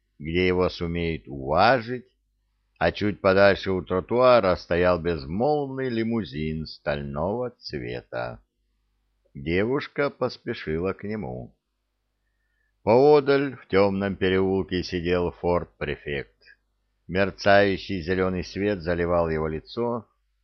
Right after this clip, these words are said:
Глаза Форда медленно, но непреклонно вылезали из своих орбит. Он ожидал увидеть, что статья о Земле стёрта, выкинута из книги,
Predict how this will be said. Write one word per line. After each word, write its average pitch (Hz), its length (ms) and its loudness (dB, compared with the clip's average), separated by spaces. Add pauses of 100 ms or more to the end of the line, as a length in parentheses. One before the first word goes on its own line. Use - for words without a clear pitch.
(540)
Глаза 87 440 2
Форда 85 400 0
медленно, 117 840 -2
но 104 180 0
непреклонно 92 1080 0
вылезали 110 760 0 (180)
из - 320 -14
своих 80 580 -6
орбит. 85 540 -6 (1200)
Он 90 260 2
ожидал 104 480 2
увидеть, 104 520 -2
что 90 260 -4
статья 90 480 0
о 87 80 4
Земле 85 360 -4
стёрта, 76 720 -4 (800)
выкинута 92 680 -4
из 87 160 -4
книги, 71 600 -8